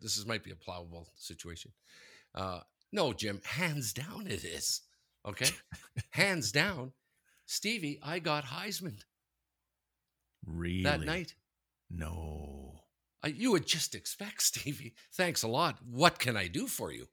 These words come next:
Speaker 1: You know?
Speaker 2: Right. Now, you
Speaker 1: Right?
Speaker 2: can't expect.
Speaker 1: No.
Speaker 2: You can't
Speaker 1: Well, you
Speaker 2: expect in
Speaker 1: can,
Speaker 2: twenty twenty.
Speaker 1: Steve. You can have expectations, Steve. It's when we put demands on them.
Speaker 2: Exactly.
Speaker 1: Okay? That they
Speaker 2: Good point.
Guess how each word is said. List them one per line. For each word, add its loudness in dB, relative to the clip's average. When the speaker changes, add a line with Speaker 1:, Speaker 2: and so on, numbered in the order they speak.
Speaker 1:
You -6
know? -4
Speaker 2:
Right. -6
Now, -2
you 2
Speaker 1:
Right? -2
Speaker 2:
can't 2
expect. -2
Speaker 1:
No. 2
Speaker 2:
You -2
can't 0
Speaker 1:
Well, 8
you 10
Speaker 2:
expect 6
in 12
Speaker 1:
can, 12
Speaker 2:
twenty 6
twenty. 8
Speaker 1:
Steve. -4
You -2
can 6
have 10
expectations, 4
Steve. 6
It's 0
when 2
we 4
put -2
demands 8
on 6
them. -2
Speaker 2:
Exactly. 4
Speaker 1:
Okay? -10
That -4
they 6
Speaker 2:
Good -4
point. 2